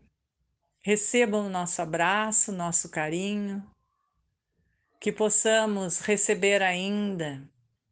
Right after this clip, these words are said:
tratamento, um passe, que a nossa aguinha receba o remedinho que estamos precisando. E com grande alegria e paz nos nossos corações,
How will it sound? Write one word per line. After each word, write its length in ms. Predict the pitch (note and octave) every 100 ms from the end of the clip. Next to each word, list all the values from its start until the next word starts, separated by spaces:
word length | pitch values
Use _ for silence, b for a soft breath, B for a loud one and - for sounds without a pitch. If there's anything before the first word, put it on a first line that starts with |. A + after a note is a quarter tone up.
| _ _ _ _ _ _
tratamento, 960 | D4 C#4+ C#4 F#3+ F3 F#3+ G#3 G#3+ G3+ -
um 140 | E3+
passe, 1080 | D#3+ - F3+ F#3+ G3 G3+ - - F#3 F#3 F#3 _ _ _ _ _
que 80 | -
a 60 | G#3+
nossa 320 | G#3+ G#3+ G#3+
aguinha 720 | F#3 E3+ G3 A3 A3 A3+ A3 A3+ - _ _ _
receba 500 | - G#3 - G#3+ G3+
o 40 |
remedinho 800 | F#3 G3 F#3 F3 F#3+ G3 G3+ G3+
que 120 | F3+
estamos 440 | F3+ - F#3 F#3 -
precisando. 1120 | E3+ F3 - E3+ - G3+ A3 A3 G#3+ G#3+ G#3+ - _ _ _ _ _ _ _ _ _ _ _ _ _ _ _ _ - _ _ _ -
E 80 |
com 280 | A3+ B3 B3
grande 600 | A#3+ C4 C#4+ C#4 C4 A3
alegria 880 | G#3+ F#3+ F3 F3+ G#3+ A3 A3 G#3 G3+ - _ _ _
e 80 | G3
paz 640 | F#3+ G#3 A3+ B3 B3 G#3+ F#3+
nos 200 | F#3+ F3+
nossos 480 | F#3 F#3 - F3+
corações, 1300 | - F3+ F3 E3+ - G3 G#3+ A3 A3 G#3+ - - -